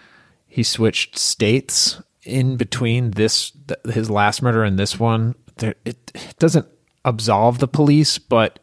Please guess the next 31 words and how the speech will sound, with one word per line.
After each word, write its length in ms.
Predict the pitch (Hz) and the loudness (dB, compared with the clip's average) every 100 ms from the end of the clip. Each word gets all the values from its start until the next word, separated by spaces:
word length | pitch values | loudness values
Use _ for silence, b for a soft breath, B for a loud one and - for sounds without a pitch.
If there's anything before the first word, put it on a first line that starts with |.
| - | -6
it, 240 | 120 - - | -6 -6 -6
I 140 | 104 107 | -4 -2
give 260 | 131 127 | -2 0
them, 280 | 127 107 90 - | 0 0 -4 -6
I 140 | 95 | -8
give 240 | - 104 | -4 -4
them 200 | 92 90 | -2 -4
a 40 | 85 | -4
break, 400 | 85 73 - - - | -4 -6 -8 -18 -12
I 100 | 76 | -10
think, 200 | 78 82 | -8 -10
in 100 | 76 | -10
this 160 | 76 - | -10 -10
regard. 400 | 82 170 127 - 104 | -8 -8 -8 -8 -6
I 40 | |
mean, 140 | 107 | -4
it 120 | 104 123 | -4 0
would 100 | 139 | 0
have 80 | 127 | 2
been 160 | 117 123 | -4 -2
really, 500 | 147 139 135 123 104 b b b b b b 160 | 2 4 4 0 -4 b b b b b b -2
really 460 | 151 214 196 165 | 4 6 6 4
astute 600 | 139 - - 151 113 - _ - | 2 -2 2 2 2 -4 _ -6
and 180 | 113 | -6
top-notch 560 | - 143 113 127 117 - | 0 2 2 0 -2 -4
police 340 | 117 113 104 | -4 -4 -2
work 220 | 107 92 98 | -4 -4 -6
if 140 | - | -4
they 120 | 107 | -2
would 160 | 95 95 | 0 -2
have, 340 | 90 - - | -4 -10 -20